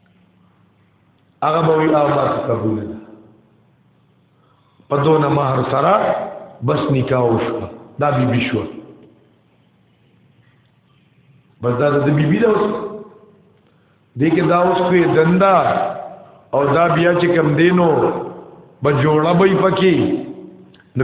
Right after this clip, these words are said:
بیا به په دې کې دونه وخت دي، نو بیا به وادي یو پورا په های کورټ کې کیس جمع کولی. خارم د پښتنو کویدنې، پښتانه چې کویدنو کې کنه، نو اکثر اته کاله، پنځه کاله، لس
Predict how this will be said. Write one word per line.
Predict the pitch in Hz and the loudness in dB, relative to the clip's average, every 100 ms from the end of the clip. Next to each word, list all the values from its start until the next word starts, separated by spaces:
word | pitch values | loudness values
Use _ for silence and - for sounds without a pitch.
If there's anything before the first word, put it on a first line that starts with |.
| 127 | 0
بیا | 160 180 | 2 2
به | 170 170 156 135 - - | 4 4 4 0 -2 -2
په | 151 | 0
دې | 160 175 | 2 2
کې | 170 156 | 2 2
دونه | 175 170 160 | 2 2 2
وخت | 180 - 185 | 2 0 0
دي، | 196 131 95 - - - | 0 0 -2 -8 -12 -4
نو | 131 127 | -2 0
بیا | 151 185 170 | 2 2 4
به | 170 | 2
وادي | 156 147 139 202 | 2 2 0 2
یو | 208 196 131 - - - - - - | 4 4 2 -2 -4 -8 -14 -20 -10
پورا | 123 - 202 208 190 165 - - 156 | 0 4 6 6 4 2 -2 -2 -2
په | 143 | -2
های | 165 175 | 2 2
کورټ | 175 175 208 - | 4 4 4 4
کې | 175 175 | 2 2
کیس | 208 180 147 | 2 2 2
جمع | 170 160 180 | 2 2 2
کولی. | 202 175 147 | 2 2 2
خارم | 180 190 190 | 2 2 0
د | 185 175 | 0 0
پښتنو | 160 170 170 175 | 0 0 0 0
کویدنې، | 170 170 175 180 175 180 - - - - - _ _ _ _ - - | 2 0 2 0 -2 -6 -12 -18 -20 -20 -20 _ _ _ _ -20 -6
پښتانه | 135 - 160 170 202 | -2 0 0 2 2
چې | 180 151 | 0 0
کویدنو | 175 165 214 240 | 2 2 2 2
کې | 240 190 | 2 2
کنه، | 196 151 110 - - - - - - - | 2 2 -2 -4 -8 -14 -18 -20 -20 -6
نو | 143 | -2
اکثر | 156 185 202 | 0 2 2
اته | 190 208 214 | 2 0 2
کاله، | 214 190 180 170 143 | 2 2 2 2 2
پنځه | 165 165 156 208 | 0 0 0 2
کاله، | 208 190 180 165 160 | 2 2 2 0 2
لس | 208 | 0